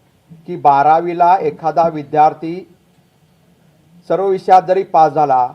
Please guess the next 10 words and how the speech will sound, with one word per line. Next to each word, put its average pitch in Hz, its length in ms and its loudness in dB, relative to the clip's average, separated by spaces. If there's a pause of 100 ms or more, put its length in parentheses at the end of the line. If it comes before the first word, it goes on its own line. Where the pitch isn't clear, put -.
(140)
आणि 139 120 -8
त्याला 156 420 0 (460)
अपेक्षेपेक्षा 196 1000 -4
कमी 190 340 -6
गुण 190 240 -4
पडले, 139 440 -6 (800)
तर 160 100 -2
त्या 175 280 2
विद्यार्थ्याला 156 720 0
क्लास 170 360 -2